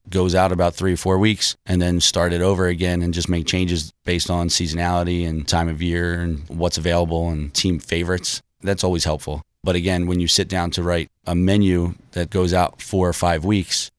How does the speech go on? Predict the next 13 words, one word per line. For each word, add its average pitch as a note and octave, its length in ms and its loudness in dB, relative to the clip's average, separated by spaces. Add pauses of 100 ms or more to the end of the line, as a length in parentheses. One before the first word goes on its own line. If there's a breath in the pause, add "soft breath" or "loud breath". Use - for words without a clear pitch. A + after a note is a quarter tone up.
(100)
three G2 220 4
meals F2+ 260 4
a E2+ 60 0
day, F2 460 2 (260)
six - 280 2
days F#2 220 2
a F2+ 60 2
week, F#2+ 340 0
it E2+ 140 -8
gets F2+ 180 -4
a F2 60 -2
little F2 160 0
bit D#2+ 240 -4